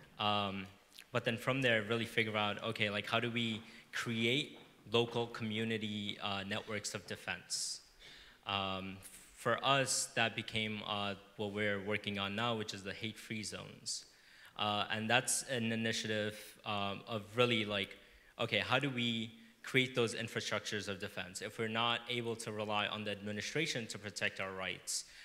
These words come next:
uh, and we can only rely on local politicians to be able to do a certain amount,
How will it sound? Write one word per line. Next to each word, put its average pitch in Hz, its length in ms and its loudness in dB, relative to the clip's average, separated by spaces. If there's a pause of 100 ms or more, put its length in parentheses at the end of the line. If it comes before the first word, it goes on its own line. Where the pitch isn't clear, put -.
(240)
uh, 101 240 2
and 113 160 0
we 113 80 -2
can 113 180 -2
only 107 260 -2
rely 98 460 0
on 95 400 -4
local 104 440 0
politicians 104 680 -4
to - 120 -8
be 101 140 -4
able 101 140 -4
to 92 80 -16
do 101 200 -8
a - 60 -4
certain 110 380 -2
amount, 110 560 -2